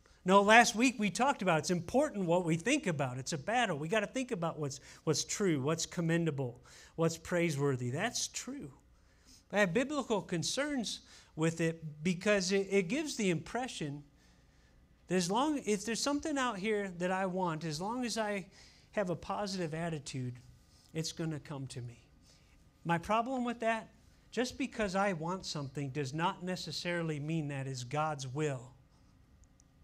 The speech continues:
for me to have. Sometimes my wants and His will are two very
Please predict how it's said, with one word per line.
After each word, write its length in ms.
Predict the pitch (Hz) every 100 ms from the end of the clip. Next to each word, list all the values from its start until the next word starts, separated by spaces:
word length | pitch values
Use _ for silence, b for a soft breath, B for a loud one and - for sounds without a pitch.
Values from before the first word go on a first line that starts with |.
| - _ _ -
for 140 | 156
me 180 | 151 147
to 60 | 127
have. 600 | 123 165 143 - - - _ _ _ - - - - - _ - _
Sometimes 400 | - 180 214 180
my 240 | 170 202 208
wants 400 | 175 170 160 156
and 140 | 139
His 280 | 156 190 147
will 400 | 151 185 170 135
are 140 | 131
two 540 | 131 - 180 185 180 - B B B
very 600 | 147 180 175 165 165